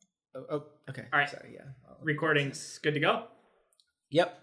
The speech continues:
Speaker 1: Three, two, one. Hello, Internet, and welcome to Steam Cleaners, a podcast in which my lovely co-host and I talk about two games that we have been playing over the last couple weeks.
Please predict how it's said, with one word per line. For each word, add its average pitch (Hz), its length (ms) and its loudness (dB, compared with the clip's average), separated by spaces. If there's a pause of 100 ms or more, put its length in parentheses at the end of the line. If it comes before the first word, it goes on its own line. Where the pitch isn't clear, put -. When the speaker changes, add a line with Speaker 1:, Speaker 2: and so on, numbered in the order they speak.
(140)
Speaker 1:
Three, 214 580 4 (440)
two, 180 380 6 (520)
one. 151 460 0 (2000)
Hello, 165 600 10
Internet, 165 600 8
and 135 180 2
welcome 143 460 8
to 139 160 0
Steam 190 440 6
Cleaners, 113 680 -4
a 135 40 -10
podcast 139 760 2
in 131 160 -8
which 127 180 -6
my 123 140 0
lovely 139 400 6
co-host 135 540 4
and 127 100 -4
I 113 220 -6 (240)
talk 147 200 4
about 143 240 4
two 269 300 4
games 196 540 2
that 131 80 -8
we 151 140 0
have 143 100 -2
been 127 100 -8
playing 131 560 -6 (400)
over 123 240 2
the 120 100 -6
last 117 480 0
couple 123 360 0
weeks. 120 460 -6